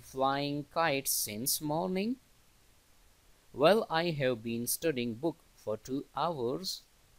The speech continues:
Will kid have been playing football since two P M? Will kids have been playing football since two P M? इसके साथ तमाम टेंसेस ख़त्म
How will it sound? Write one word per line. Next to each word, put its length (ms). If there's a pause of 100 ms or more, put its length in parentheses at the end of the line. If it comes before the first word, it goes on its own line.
(580)
Will 280 (140)
kid 260
have 240
been 260 (120)
playing 480
football 720
since 440 (160)
two 180
P 200 (100)
M? 160 (720)
Will 220 (120)
kids 280 (320)
have 320
been 340 (180)
playing 480 (300)
football 540
since 500
two 240
P 200
M? 200 (2750)
इसके 300
साथ 300 (140)
तमाम 360
टेंसेस 580
ख़त्म 240